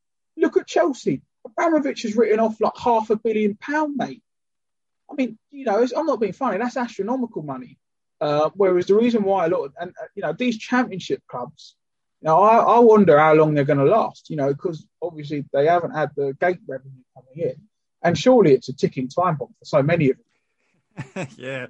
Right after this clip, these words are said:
Speaker 2: Derby County's one of them, mate.
Speaker 1: Yeah, yeah,
Speaker 2: And they'll,
Speaker 1: they're,
Speaker 2: they'll, they'll
Speaker 1: they're
Speaker 2: be in League One this time next week. <laughs>
Speaker 1: Yeah.
Speaker 2: Within the hope. <laughs>
Speaker 1: Unbelievable. And let's, let's get it right. They were a team which was in the playoffs, uh, you know,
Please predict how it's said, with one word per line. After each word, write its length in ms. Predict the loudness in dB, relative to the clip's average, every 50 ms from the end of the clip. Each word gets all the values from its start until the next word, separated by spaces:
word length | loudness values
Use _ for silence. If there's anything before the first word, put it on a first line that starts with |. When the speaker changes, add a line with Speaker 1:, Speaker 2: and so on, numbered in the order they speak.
| -18 -20 -20 -10
Speaker 2:
Derby 300 | -6 -4 -2 -2 -2 -4
County's 420 | -4 -4 -2 -2 -2 -2 -4 -8 -8
one 140 | -8 -6 -6
of 60 | -6
them, 140 | -6 -6 -4
mate. 240 | -6 -6 -6 -10 -16 -20 _ _ _ _ _ _ _ _ _ _ _ _ _ _ _ _ _ _ _ _ _ _ _ _
Speaker 1:
Yeah, 420 | 0 2 4 6 6 6 6 4 0 -6 _ -2
yeah, 240 | 2 4 6 6
Speaker 2:
And 100 | 6 4
they'll, 100 | 4 4
Speaker 1:
they're, 120 | 4 4 4
Speaker 2:
they'll, 80 | 2
they'll 180 | 2 4 4 4
Speaker 1:
they're 60 | 6 6
Speaker 2:
be 80 | 4 4
in 100 | 2 2
League 220 | 2 2 2 2
One 180 | 2 2 2 2
this 160 | 0 -2 0
time 180 | 0 -2 0
next 240 | 0 -2 -6 -6 -6
week. 280 | -6 -6 -6 -6 -10 _ _
<laughs> 40 | -10 -10 -10 -12 _ _ -20 _ _ _ _ _ -6 -4 0
Speaker 1:
Yeah. 560 | 2 4 4 4 2 0 -2 -2 -2 -4 -6 -6
Speaker 2:
Within 220 | -4 -4 -4 -4
the 80 | -2 0
hope. 260 | 0 0 0 0 -4 -8 _ _ _ _ _ _ _ _ _ _ _ -8
<laughs> 400 | -8 -6 -6 -8 -10 -8 -6 -4
Speaker 1:
Unbelievable. 720 | -4 -4 -2 0 2 2 2 2 0 -2 -4 -4 -6 -6 _ _ _ _ _ _ _ _ _ _
And 140 | -2 0 0
let's, 220 | 0 -2 -2 -4
let's 180 | -2 -2 0 0
get 100 | 2 2
it 60 | 2
right. 240 | 4 2 2 0 0
They 160 | 0 2 2
were 120 | 2 2 0
a 20 |
team 260 | 0 -2 -2 -2 -2
which 160 | -4 -6 -6
was 140 | -8 -8 -6
in 80 | -6 -8
the 60 | -8
playoffs, 600 | -6 -4 0 0 2 0 0 -2 _ -18 -20 -20 _ _ _ -8
uh, 420 | -6 -4 -2 -2 -2 -2 -4 -4 -6
you 120 | -8 -8
know, 220 | -6 -4 -4 -6